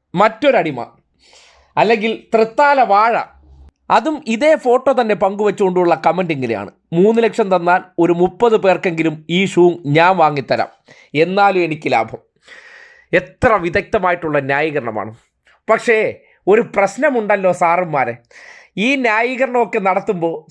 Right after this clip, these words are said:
സതീശൻ ആ ഷൂ മുക്കി, അതെന്താണ് കാരണം? അങ്ങനെ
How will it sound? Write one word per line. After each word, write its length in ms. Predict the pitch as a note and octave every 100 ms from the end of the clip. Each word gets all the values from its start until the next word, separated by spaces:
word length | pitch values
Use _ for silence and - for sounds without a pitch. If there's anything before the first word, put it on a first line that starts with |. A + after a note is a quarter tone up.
| -
സതീശൻ 500 | A3 A3+ D4 - A#3 F3+ - E3+
ആ 20 | G#3 -
ഷൂ 140 | F3+ G#3+ E3+
മുക്കി, 280 | D3 - C3+ - _ - B3
അതെന്താണ് 500 | D#4+ G#3+ D#3+ C3+ A#2 A#2+
കാരണം? 280 | A2 G#2+ C3+ _ - - - - - G#3+
അങ്ങനെ 320 | C4 C4+